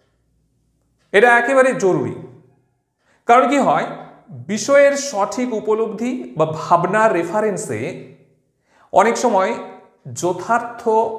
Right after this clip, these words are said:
অর্থ চয়ন করা যায়। মানে ধরো, আমি কোন বিষয়ের উপরে এটা করছি, তো cricket কথাটা পতঙ্গ অর্থে ব্যবহার করা হয়। হ্যাঁ, আমি যদি মনে করো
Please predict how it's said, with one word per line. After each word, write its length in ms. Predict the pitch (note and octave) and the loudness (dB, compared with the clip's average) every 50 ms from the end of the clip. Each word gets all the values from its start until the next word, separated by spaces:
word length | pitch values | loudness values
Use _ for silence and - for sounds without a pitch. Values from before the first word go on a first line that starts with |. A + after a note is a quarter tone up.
| - - - | -12 -10 -4
অর্থ 280 | - D#3 D#3 D#3 - F#3+ | -4 -4 -2 -4 -8 -8
চয়ন 400 | E3+ - D#3+ C#3 D3 D#3 D#3 D3+ | -6 -4 -4 -2 -2 -2 -4 -4
করা 180 | C#3 A2+ G#2 G2+ | -4 -4 -4 -4
যায়। 180 | - - E2 - - - _ _ _ _ _ _ _ _ _ _ _ _ _ _ _ _ _ _ _ _ _ _ _ _ - - - - | -8 -10 -14 -14 -18 -20 _ _ _ _ _ _ _ _ _ _ _ _ _ _ _ _ _ _ _ _ _ _ _ _ -20 -16 -6 0
মানে 160 | B3 C#4+ C#4+ | 2 2 4
ধরো, 480 | C#4 D#4+ D4 A#3 F#3 G3 C4 - - - - - - - _ _ _ _ _ _ _ _ | 6 6 6 6 4 2 0 -4 -8 -12 -16 -18 -20 -20 _ _ _ _ _ _ _ _
আমি 160 | - A3+ C4 C4 | -2 -2 -2 2
কোন 220 | B3+ C4 B3+ B3+ | 0 2 2 2
বিষয়ের 300 | A#3+ A#3 - B3 A#3 A3 | 0 0 0 0 0 0
উপরে 240 | G#3+ - G#3+ G3 F#3+ - G3 - - - - - - _ _ _ _ _ _ _ _ _ _ _ - | 2 0 2 2 2 0 0 -6 -8 -12 -16 -20 -20 _ _ _ _ _ _ _ _ _ _ _ -8
এটা 120 | F3 E3 E3 | -6 -4 -4
করছি, 540 | E3+ C#3+ A#2 A2 - G2+ G2+ G2 - - - _ _ _ _ _ _ _ _ _ _ _ _ _ _ _ _ _ _ _ _ _ _ - | -2 -2 -4 -4 -6 -10 -12 -14 -18 -20 -20 _ _ _ _ _ _ _ _ _ _ _ _ _ _ _ _ _ _ _ _ _ _ -4
তো 60 | A3 C4 C4 - | -4 -4 -4 0
cricket 380 | - B3 B3+ B3+ C#4 D4 - - | 0 0 2 2 2 0 0 0
কথাটা 600 | C#4+ C#4 C#4 C#4 C4 C#4 C#4+ C#4+ C#4+ C#4+ C#4+ - - - - - - _ _ _ - | -2 0 0 2 4 4 4 4 2 -2 -4 -8 -12 -16 -18 -20 -20 _ _ _ -8
পতঙ্গ 320 | A3 G#3 A3+ A#3 A#3 A#3+ | -4 -2 0 0 2 4
অর্থে 280 | A#3+ A#3+ A#3+ A#3+ B3 B3 | 4 4 2 0 -2 -2
ব্যবহার 300 | A#3+ A#3+ A#3+ A#3 A#3+ A#3 | 0 0 0 0 -2 -2
করা 180 | A#3+ A3+ A3 | -2 -2 -2
হয়। 160 | G#3+ G#3+ G#3+ - - - - - _ _ _ _ _ _ _ _ _ _ _ _ _ _ _ _ _ _ | -2 -4 -8 -12 -16 -18 -20 -20 _ _ _ _ _ _ _ _ _ _ _ _ _ _ _ _ _ _
হ্যাঁ, 120 | - A#3+ A3 | -2 -2 0
আমি 280 | - G3 G#3 A3+ B3+ | 4 2 2 2 2
যদি 160 | C4 C4+ C#4 C4 | 0 0 0 0
মনে 180 | B3 G#3+ G#3 | 0 -2 0
করো 300 | F#3 F#3 F#3 G#3 - - | 0 0 -2 -2 -4 -6